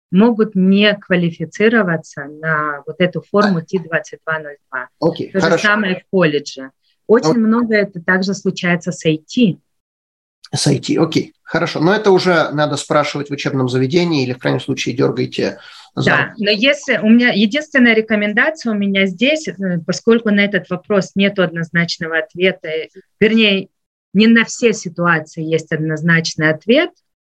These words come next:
Speaker 1: то если человек идет учиться и хочет, э, использовать сто процентов, э, вот, вот эти деньги, которые он заплатил за учебу,
Speaker 2: Мгм.
Speaker 1: то он должен в первую очередь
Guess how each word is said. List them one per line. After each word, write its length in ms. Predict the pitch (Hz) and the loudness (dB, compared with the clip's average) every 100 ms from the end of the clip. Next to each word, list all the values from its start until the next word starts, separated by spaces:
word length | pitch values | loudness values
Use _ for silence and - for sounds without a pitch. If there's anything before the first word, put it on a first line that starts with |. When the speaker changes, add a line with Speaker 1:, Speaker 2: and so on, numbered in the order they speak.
| - | 0
Speaker 1:
то 80 | 196 | 2
если 460 | 120 180 262 269 | 2 0 0 -2
человек 500 | 233 226 202 220 208 | -6 -4 0 0 0
идет 300 | 196 180 196 | -4 -4 -4
учиться 560 | 185 165 - 196 196 165 | -6 -6 -2 -2 -2 -4
и 220 | 160 - | -4 -2
хочет, 580 | 190 - 226 208 - 156 - - | -2 4 4 4 0 -10 -10 -20
э, 300 | 156 175 170 160 | -8 -2 0 0
использовать 800 | 175 - 220 220 175 180 165 156 175 - _ _ _ _ | -4 -2 4 4 2 -2 -2 -4 -8 -14 _ _ _ _
сто 340 | - - 226 | -12 0 0
процентов, 640 | - 185 180 196 190 175 147 _ 165 | 0 -4 0 0 0 -4 -8 _ -2
э, 420 | 156 151 147 147 147 _ _ - | 0 0 0 -2 -6 _ _ -2
вот, 100 | 180 123 135 | 0 2 -2
вот 180 | 165 175 | 0 2
эти 180 | 202 190 | 2 0
деньги, 320 | 170 202 190 | 2 4 4
которые 420 | 160 170 185 175 | 0 0 2 4
он 180 | 170 175 | 4 2
заплатил 640 | 165 151 160 156 180 180 160 | 0 -4 -2 -2 0 2 0
за 160 | 151 | 0
учебу, 580 | 156 170 294 359 247 170 - _ _ | -2 0 2 4 4 2 -2 _ _
Speaker 2:
Мгм. 340 | - 151 156 - _ _ | 0 0 0 -16 _ _
Speaker 1:
то 100 | 240 | 4
он 160 | 233 233 | 6 6
должен 320 | 247 269 233 | 4 2 0
в 100 | 214 | -2
первую 320 | 254 240 220 | 0 2 2
очередь 460 | 214 233 208 185 | 0 0 0 -2